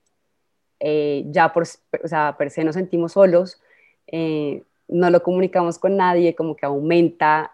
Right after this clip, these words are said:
esa sensación de soledad porque no tengo con quién compartir, eh, pues que me estoy sintiendo solo, como que el no hablarlo o este estigma alrededor de la soledad, pues aumenta, eh, o potencializa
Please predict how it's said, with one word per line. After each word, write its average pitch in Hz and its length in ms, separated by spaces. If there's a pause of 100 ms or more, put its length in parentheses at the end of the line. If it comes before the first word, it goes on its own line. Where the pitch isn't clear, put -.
esa 160 240
sensación 165 560
de 143 80
soledad 160 520
porque - 300
no 147 200
tengo 147 320
con 160 160
quién 160 320
compartir, 156 760 (540)
eh, 143 680 (300)
pues 170 160
que - 120
me 143 80
estoy 143 220
sintiendo 135 560
solo, - 260
como 131 260
que 143 300
el 147 260
no 160 160
hablarlo 160 640
o 151 100
este 143 160
estigma 151 480
alrededor 143 540
de 143 80
la 147 100
soledad, 156 460 (640)
pues - 360 (220)
aumenta, 156 1080
eh, 156 380
o 156 200
potencializa 151 1000